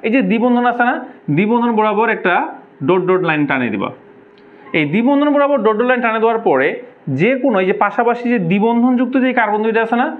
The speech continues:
তুমি নাম্বারিং করে দাও। এটাকে ধরলা এক নাম্বার, এটাকে ধরলা তুমি দুই নম্বর কার্বন। এখন যদি মনে হয়, "না ভাইয়া, আমি এটাকে এক ধরবো, এটাকে দুই ধরবো", ধরো, কোনো আমার সমস্যা নাই। আমি just তোমাকে in-,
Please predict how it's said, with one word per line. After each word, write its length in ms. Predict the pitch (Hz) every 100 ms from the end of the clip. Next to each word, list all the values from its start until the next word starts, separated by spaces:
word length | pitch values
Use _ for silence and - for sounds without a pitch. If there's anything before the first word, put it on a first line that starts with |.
| -
তুমি 140 | 226 220
নাম্বারিং 420 | 202 202 196 196
করে 160 | 185 135
দাও। 240 | 104 - - - - -
এটাকে 320 | 165 202 202
ধরলা 420 | 208 196 202 233 -
এক 180 | 165 165
নাম্বার, 380 | 185 196 294 302
এটাকে 260 | 160 165 165
ধরলা 240 | 156 156
তুমি 200 | 170 214
দুই 140 | 180
নম্বর 240 | 160 147 127
কার্বন। 300 | 117 104 120 - - -
এখন 160 | 226
যদি 160 | 233 226
মনে 180 | 226 226
হয়, 100 | 220
"না 160 | 214
ভাইয়া, 400 | 202 196 196 190
আমি 200 | 190 190
এটাকে 240 | 185 185 180
এক 160 | 175
ধরবো, 180 | 180 175
এটাকে 220 | 185 175
দুই 80 | 165
ধরবো", 320 | 165 165 170 - - - 160
ধরো, 240 | 156 123
কোনো 220 | 131 190 190
আমার 200 | 185 180
সমস্যা 320 | 170 160 208
নাই। 140 | 359
আমি 180 | 320 185
just 100 | 185
তোমাকে 600 | 180 185 175 165 220 -
in-, 220 | 202 208